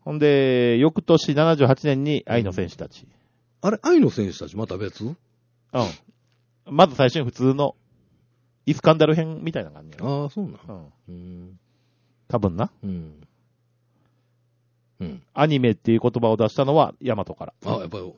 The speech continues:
Speaker 2: おてるやん、俺。
Speaker 1: そうそうそう。
Speaker 2: たまに正解するやん。
Speaker 1: うん。で、その後はもうちょっといっぱいありすぎてわからへん。
Speaker 2: うん。でも、子供ながら号泣しましたよ。
Speaker 1: え？
Speaker 2: もう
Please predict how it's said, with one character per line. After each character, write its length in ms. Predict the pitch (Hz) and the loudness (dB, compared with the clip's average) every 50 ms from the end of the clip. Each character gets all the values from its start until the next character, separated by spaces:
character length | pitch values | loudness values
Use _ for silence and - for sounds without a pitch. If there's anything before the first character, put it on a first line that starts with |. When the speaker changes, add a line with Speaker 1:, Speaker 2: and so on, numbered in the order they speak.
| _ - | _ -20
Speaker 2:
お 100 | 101 95 | -20 -16
て 100 | 85 92 | -16 -14
る 60 | 95 104 | -14 -12
や 80 | 95 | -14
ん、 80 | 92 85 | -14 -16
俺。 160 | 78 78 - - _ _ _ _ _ _ _ _ _ | -18 -18 -20 -20 _ _ _ _ _ _ _ _ _
Speaker 1:
そ 100 | - 107 | -8 -8
う 40 | 87 | -8
そ 120 | - 87 | -8 -14
う 40 | 82 | -18
そ 20 | - | -12
う。 20 | - | -6
Speaker 2:
た 60 | 127 | -4
ま 100 | 120 120 | -2 -2
に 220 | 120 113 110 113 | -2 -2 -4 -6
正 200 | - - 113 107 | -6 -6 -6 -6
解 160 | - 92 90 | -4 -6 -8
す 80 | 85 90 78 | -8 -10 -12
る 80 | 71 | -14
や 60 | - - | -14 -16
ん。 40 | _ _ _ _ 110 | _ _ _ _ -14
Speaker 1:
う 20 | |
ん。 200 | 98 85 78 - _ _ _ _ _ _ _ _ _ _ _ _ _ _ _ _ _ _ _ _ _ _ _ _ _ _ _ _ _ _ 135 | -14 -14 -16 -20 _ _ _ _ _ _ _ _ _ _ _ _ _ _ _ _ _ _ _ _ _ _ _ _ _ _ _ _ _ _ -10
で、 220 | 127 139 135 - - _ _ _ _ _ _ _ _ _ _ _ _ _ _ _ _ _ _ _ - - - | -8 -8 -8 -8 -12 _ _ _ _ _ _ _ _ _ _ _ _ _ _ _ _ _ _ _ -20 -20 -14
そ 100 | - 135 | -12 -10
の 160 | 135 139 123 | -8 -6 -8
後 260 | 95 87 - 117 110 110 | -8 -8 -8 -8 -6 -4
は 160 | 117 110 92 | -4 -4 -4
も 260 | 85 87 87 85 85 | -6 -8 -10 -10 -10
う 60 | 85 | -12
ち 100 | - - | -14 -16
ょ 20 | 82 | -18
っ 20 | |
と 100 | - 87 | -16 -16
い 60 | 90 | -16
っ 20 | - _ | -16 _
ぱ 100 | - 101 | -10 -8
い 20 | 87 | -8
あ 40 | |
り 80 | 80 85 | -10 -14
す 80 | - 82 | -18 -20
ぎ 80 | 76 | -18
て 80 | - 80 | -16 -16
わ 80 | 80 | -16
か 80 | 78 80 | -14 -16
ら 60 | 76 | -18
へ 100 | 76 92 | -16 -18
ん。 40 | 90 76 76 71 65 65 69 69 73 85 | -18 -18 -20 -20 -20 _ _ -20 -16 -12
Speaker 2:
う 40 | 95 | -8
ん。 20 | |
で 80 | 104 127 | -6 -4
も、 400 | 127 120 113 107 101 95 101 104 - _ _ _ | -4 -4 -4 -6 -8 -10 -14 -16 -20 _ _ _
子 120 | - 156 | -4 -2
供 240 | 151 156 151 151 147 | 0 2 2 2 2
な 120 | 147 143 139 | 2 2 2
が 100 | 135 135 | 2 2
ら 100 | 131 127 | 2 2
号 200 | 120 139 165 180 | 2 4 2 2
泣 180 | 160 175 175 135 | 2 0 -2 0
し 80 | 160 | 0
ま 140 | 156 151 147 | 0 0 -2
し 60 | - | -2
た 60 | - | -4
よ。 200 | 101 82 71 76 - _ _ - | -6 -6 -8 -12 -16 _ _ -14
Speaker 1:
え？ 200 | 101 113 143 208 - _ _ _ | -10 -10 -10 -10 -12 _ _ _
Speaker 2:
も 240 | 101 101 104 107 104 | -10 -6 -6 -6 -6
う 60 | 110 | -8